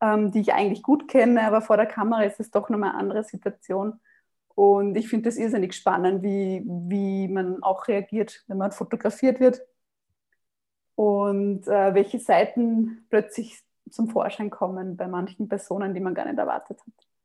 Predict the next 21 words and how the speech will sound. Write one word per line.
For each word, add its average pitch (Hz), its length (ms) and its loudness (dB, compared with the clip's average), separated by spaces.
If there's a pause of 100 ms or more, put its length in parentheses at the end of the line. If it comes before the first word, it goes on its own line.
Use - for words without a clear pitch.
(1300)
Ansonsten 226 520 2
finde 247 300 4
ich 233 160 -2
aber 202 160 0
schon 214 340 -6
immer 220 240 -2
Projekte 220 440 -2
spannend, 214 580 -4
wo, 220 560 -4 (840)
ähm, 196 600 2
wo 196 80 0
man 190 140 2
auch - 160 -4
reisen 262 340 2
kann, 277 440 4 (140)
was 220 200 0
natürlich 220 480 -4
jetzt 190 200 -2
im 208 120 -4
Fall 196 240 0
von 202 340 -8